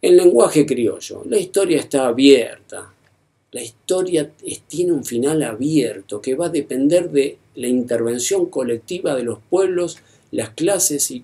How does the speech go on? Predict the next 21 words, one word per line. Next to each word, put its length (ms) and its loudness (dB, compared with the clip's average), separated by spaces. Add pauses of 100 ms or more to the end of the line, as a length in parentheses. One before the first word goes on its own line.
todos 300 0
los 120 0
movimientos 560 0
sociales 600 -4 (300)
rebeldes 760 2
contra 300 -8
el 60 -16
capitalismo. 760 -6
La 80 -8
historia 380 -6
es 100 -8
un 100 -6
proceso 440 -10
abierto, 540 -2 (720)
¿sí? 140 -12 (880)
Y 140 0
en 100 2
última 380 2
instancia, 720 -4
la 180 0
historia 640 -4